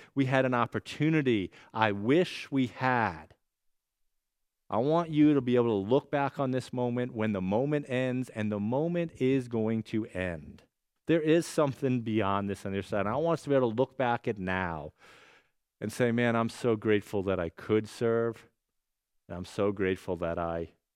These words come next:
did serve." We have a choice. We can build our life on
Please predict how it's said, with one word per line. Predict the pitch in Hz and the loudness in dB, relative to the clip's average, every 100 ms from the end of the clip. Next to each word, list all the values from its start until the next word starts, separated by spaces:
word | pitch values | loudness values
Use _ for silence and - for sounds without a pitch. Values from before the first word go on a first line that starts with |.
| _ _ - | _ _ -6
did | 85 | -4
serve." | 73 - 76 - _ - _ _ _ _ _ _ _ _ _ _ _ _ | -6 -18 -18 -20 _ -20 _ _ _ _ _ _ _ _ _ _ _ _
We | 113 127 | 0 2
have | 131 | 2
a | |
choice. | - - 76 - - - _ _ _ _ _ _ _ _ _ _ _ _ _ _ _ _ - | -2 -6 -10 -10 -20 -20 _ _ _ _ _ _ _ _ _ _ _ _ _ _ _ _ -10
We | 117 | -8
can | - 104 | -4 -4
build | 92 117 135 156 160 | 2 6 6 6 4
our | 156 143 | 4 4
life | 135 131 135 143 - - - | 4 4 4 0 -6 -14 -4
on | 107 101 98 95 | 0 2 0 -2